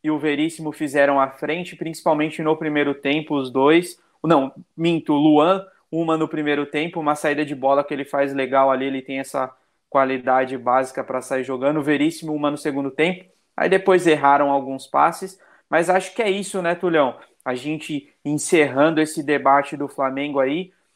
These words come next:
foi uma semana positiva, acho que de trabalho pro Cuca. Agora a gente tem dois jogos, um em casa agora contra o Vasco na quarta, que a gente vai entrar numa resenha, depois o Ceará lá em Fortaleza. São duas guerras aí que dentro da nossa tabela a gente tem que pontuar,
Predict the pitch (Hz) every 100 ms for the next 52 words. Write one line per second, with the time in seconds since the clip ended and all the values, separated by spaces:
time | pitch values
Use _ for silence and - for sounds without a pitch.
0 | _ _ - 170 214 202 202 - 196 170
1 | 185 180 - 180 180 170 - 151 170 185
2 | 185 143 - 160 147 147 147 139 139 139
3 | 139 131 - 285 170 170 135 135 139 139
4 | 143 - 151 139 143 151 131 135 135 131
5 | - _ _ - 139 139 135 135 131 131
6 | 131 135 131 135 127 131 127 131 - 135
7 | 123 - 127 127 123 123 127 123 131 127
8 | 131 127 127 127 127 120 131 156 - _
9 | - 135 151 143 147 - 160 143 139 135
10 | 135 143 147 147 147 170 143 127 120 _
11 | _ _ _ _ - 147 139 131 165 147
12 | 123 131 143 151 139 131 131 139 165 131
13 | 135 147 147 135 139 135 - 139 135 127
14 | 131 131 135 135 - 147 156 - 147 139
15 | 127 127 143 - -